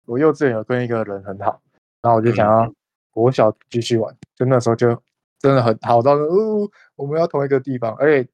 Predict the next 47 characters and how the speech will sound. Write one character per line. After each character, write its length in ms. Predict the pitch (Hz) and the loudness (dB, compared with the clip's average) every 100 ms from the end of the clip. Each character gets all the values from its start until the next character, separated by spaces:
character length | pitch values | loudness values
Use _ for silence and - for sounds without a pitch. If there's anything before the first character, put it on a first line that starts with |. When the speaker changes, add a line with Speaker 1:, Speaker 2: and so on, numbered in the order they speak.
| _ | _
Speaker 1:
就 100 | 143 | -4
是 200 | 151 151 | -2 -2
像 260 | 143 160 131 | -2 -2 0
你 40 | |
刚 80 | 117 | 0
刚 100 | 123 | -2
讲 180 | 113 101 | -2 -8
的， 80 | 98 | -10
通 140 | 117 | -6
常 100 | 117 104 | -6 -8
不 80 | |
是 200 | 98 110 | -10 -6
会 120 | 110 110 | -2 0
在 260 | 113 110 - _ _ | 2 0 -6 _ _
附 160 | 120 110 | -6 -6
近 240 | - 98 | -6 -8
吗？ 140 | 92 - _ _ _ | -8 -20 _ _ _
Speaker 2:
对 160 | - 110 | 0 2
啊。 200 | 90 - _ _ _ _ _ _ _ | 2 -4 _ _ _ _ _ _ _
Speaker 1:
然 100 | 113 | 0
后 80 | 120 | 0
结 140 | 123 123 | 2 2
果 160 | 113 | 2
好 160 | 107 120 | 2 -2
死 160 | 113 | -4
不 100 | 110 | -8
死， 160 | 117 104 - - | -8 -10 -14 -10
我 100 | 120 | -8
们 120 | 110 | -2
就 80 | 120 | 0
不 100 | 120 | 0
同 140 | 117 107 | -2 -4
学 180 | 101 | -8
校， 260 | 98 104 - _ _ _ - | -4 -4 -4 _ _ _ -2
然 100 | 110 | 2
后 240 | 117 117 - _ _ - | 2 0 -8 _ _ -12
我 80 | 110 | -6
们 100 | 110 | -4
就 100 | 117 | -2
绝 160 | 110 | -4
交 240 | 104 101 95 | -4 -4 -6
了。 80 | - _ _ _ _ _ _ _ _ | -14 _ _ _ _ _ _ _ _
Speaker 2:
<laughs> 720 | - - - - - - - - | -6 -6 -4 -6 -6 -10 -20 -8
什 120 | - | -2
么 120 | 143 | 0
意 100 | 226 | 0
思？ 420 | 208 - - - | -2 -2 -2 -4